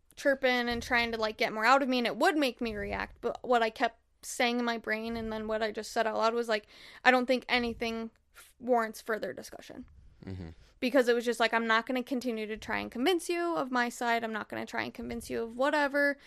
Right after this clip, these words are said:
Speaker 1: Like, so that's what I kept saying, and I said this, like, four different times to this lady. Because at that point, it was like, "Th-, there's no point.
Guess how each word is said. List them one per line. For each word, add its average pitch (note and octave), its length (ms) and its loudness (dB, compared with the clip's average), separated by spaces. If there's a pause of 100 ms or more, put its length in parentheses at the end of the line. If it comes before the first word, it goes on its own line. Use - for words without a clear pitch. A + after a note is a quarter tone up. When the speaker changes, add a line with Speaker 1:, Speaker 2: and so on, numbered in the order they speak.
(320)
Speaker 1:
Like, A3+ 240 2
so A3+ 380 2
that's A3+ 260 6
what A#3+ 120 2
I A3+ 60 2
kept A3 200 -2
saying, G#3+ 200 -2
and G#3+ 80 -6
I G#3+ 300 -6
said A3+ 360 2
this, A3 240 -6
like, G#3 180 -4
four A3+ 280 0
different A3 280 -4
times G#3 280 -8
to A3+ 80 -6
this G3 240 -8
lady. A3 440 -4 (600)
Because A#3 380 -2 (180)
at A#3 160 2
that G#3+ 160 4
point, A#3 220 -4
it G3+ 40 -4
was A3 120 -8
like, G3+ 160 -6 (180)
"Th-, A3 260 -4
there's G#3+ 220 -6
no G#3+ 140 -6
point. - 260 -12